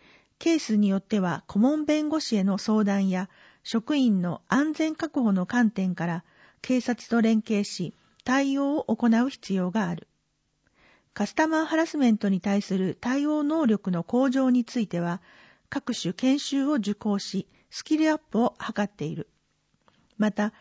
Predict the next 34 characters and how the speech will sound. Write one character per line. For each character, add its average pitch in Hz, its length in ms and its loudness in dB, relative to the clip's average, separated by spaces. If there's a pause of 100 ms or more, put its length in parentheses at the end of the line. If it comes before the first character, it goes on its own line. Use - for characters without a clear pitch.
職 233 340 -2
員 269 200 4
が 175 160 0
ど 277 140 0
の 381 100 0
よ 277 180 4
う 214 40 4
に 190 140 2
対 214 280 2
応 208 120 2
す 208 140 -2
べ 208 120 2
き - 140 -10
か 170 200 -6 (320)
理 285 120 0
解 240 220 4
す - 160 -4
る 196 100 0
た 196 120 -2
め 196 140 2
の 175 220 -2 (420)
不 - 180 -20
当 320 360 0 (260)
要 294 220 4
求 294 340 0
防 254 280 0
止 - 280 -4
マ 254 120 4
ニ 214 140 4
ュ 180 40 -2
ア 165 60 -4
ル - 160 -10 (200)
に 233 100 2
は、 190 200 0